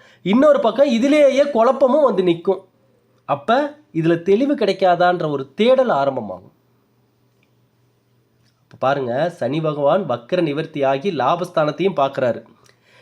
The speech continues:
இதனால உங்க முயற்சி, உங்க திட்டம், உங்க புத்திசாலித்தனம், இவை யாவும் இந்த டிசம்பர் மாதம் முடியிற வரைக்கும், ரெண்டாயிரத்தி இருபத்தி அஞ்சு முடியிற வரைக்கும்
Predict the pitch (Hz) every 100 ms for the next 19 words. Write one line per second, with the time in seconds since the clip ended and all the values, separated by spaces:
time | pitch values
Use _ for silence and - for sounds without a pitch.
0 | - 156 185 208 240 220 185 170 214 233
1 | 233 208 214 226 - 160 170 175 208 214
2 | - - 226 208 180 165 175 226 220 220
3 | 202 196 170 151 - _ _ 175 185 175
4 | 175 202 240 254 285 277 175 165 175 240
5 | 247 262 240 226 220 214 185 196 254 240
6 | 208 214 240 196 190 233 226 208 202 240
7 | 233 196 196 185 170 190 262 262 196 190
8 | 190 214 247 262